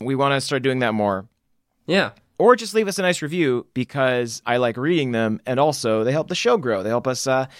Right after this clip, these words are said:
Speaker 1: get more, uh, listeners and more of a base, and that's great 'cause we really like doing the show for you,
Speaker 2: Yeah.
Speaker 1: Joshua and Christine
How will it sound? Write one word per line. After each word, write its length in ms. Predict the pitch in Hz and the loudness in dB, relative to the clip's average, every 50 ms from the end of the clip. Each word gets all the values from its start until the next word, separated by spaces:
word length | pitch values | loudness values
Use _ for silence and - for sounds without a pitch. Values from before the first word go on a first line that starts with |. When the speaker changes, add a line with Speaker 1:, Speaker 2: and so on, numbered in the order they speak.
| - - - - - | -20 -20 -20 -10 0
Speaker 1:
get 200 | 139 190 208 - | 2 2 2 2
more, 640 | 180 180 170 180 180 175 165 170 165 160 156 - | 0 -2 -2 0 2 2 2 2 2 0 0 0
uh, 260 | 135 143 139 131 - - | 0 0 0 0 -4 -4
listeners 480 | 151 160 175 - - 196 185 185 165 147 | -2 -2 -2 0 0 0 0 0 0 -2
and 100 | 127 123 | -2 0
more 120 | 131 135 | 2 2
of 100 | 127 113 | 2 0
a 40 | 117 | -2
base, 540 | 107 107 135 147 165 170 - - - - - - - - - - - - _ | -2 0 0 0 0 0 -4 -4 -6 -8 -8 -12 -18 -20 -20 -20 -20 -10 _
and 160 | - 139 147 | -4 0 0
that's 160 | 160 160 - | 0 0 -2
great 240 | - - 156 147 151 | -2 0 0 0 0
'cause 100 | - 113 | -2 -6
we 100 | 117 120 | -4 -2
really 200 | 123 127 127 123 | 0 0 2 2
like 180 | 120 113 113 - | 0 0 -2 -2
doing 200 | - 117 110 107 | -2 -2 0 -2
the 80 | 110 | -2
show 480 | - - 170 170 160 160 160 160 156 143 _ _ _ _ _ _ _ _ _ - - | -4 -4 -2 0 0 0 0 -2 -4 -8 _ _ _ _ _ _ _ _ _ -20 -18
for 180 | _ - 175 175 | _ -2 0 0
you, 480 | 196 220 247 220 151 117 107 95 113 - - | 0 2 2 2 2 2 0 -4 -8 -10 -6
Speaker 2:
Yeah. 440 | 339 381 392 311 175 123 104 110 113 - _ _ - - - - - | -4 -2 0 0 0 0 -2 -4 -10 -18 _ _ -20 -20 -20 -20 -12
Speaker 1:
Joshua 680 | - - 127 120 120 117 - 143 127 135 156 175 160 - _ _ _ _ | -4 0 0 0 0 0 -2 0 0 2 2 0 -2 -6 _ _ _ _
and 160 | - 123 127 | 0 0 0
Christine 600 | 110 - 127 113 - - 127 123 131 147 160 160 | 2 0 -2 -2 0 0 0 0 0 0 -2 -4